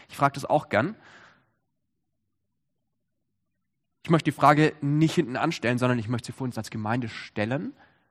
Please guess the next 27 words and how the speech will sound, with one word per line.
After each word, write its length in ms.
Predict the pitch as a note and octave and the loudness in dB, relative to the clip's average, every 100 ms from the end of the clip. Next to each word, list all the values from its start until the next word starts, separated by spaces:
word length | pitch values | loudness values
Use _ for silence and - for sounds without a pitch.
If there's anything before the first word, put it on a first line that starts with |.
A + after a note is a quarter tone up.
| _ | _
Und 120 | C3+ | -4
ich 100 | C3 | -2
möchte 220 | C#3 C#3 | -2 -2
sie, 40 | C3+ | -2
glaube 220 | B2+ B2+ | 0 0
ich, 80 | A2 | -2
auch 120 | C3 | -4
immer 180 | D3 D#3+ | -2 0
mal 260 | C3+ A#2+ | 0 -2
wieder 360 | B2+ D3 F2+ - _ _ _ _ _ | -2 -2 -2 -4 _ _ _ _ _
aufgreifen. 720 | B2 B2+ - - E2+ - - - _ _ _ _ _ _ _ _ _ _ - | -2 -2 -8 -12 -10 -12 -18 -20 _ _ _ _ _ _ _ _ _ _ -14
So 80 | F#2+ | -10
im 120 | F2 | -8
Alltag. 400 | G#2+ - C#2+ - | -8 -6 -8 -6
Weil 80 | A2 | -8
ich 100 | - | -4
glaube, 180 | - | -4
wenn 120 | C3+ B2+ | -2 -4
wir 60 | |
das 140 | B2+ - | -2 -2
Warum 340 | A#2+ G3+ G#3 - - - | 0 0 -2 -10 -20 -16
sauber 460 | - D3+ D#3 C3+ | 0 2 4 0
klären, 540 | - C3 G#2+ G2 G#2 C3 _ _ _ _ _ _ _ _ | -2 -2 0 -2 -6 -12 _ _ _ _ _ _ _ _
dann 220 | A#2 A#2+ | -4 -2
wissen 260 | B2 - B2 | -4 -4 -2
wir, 160 | A#2 - | -2 0
dann, 340 | A#2+ B2 A2+ | -2 -4 -8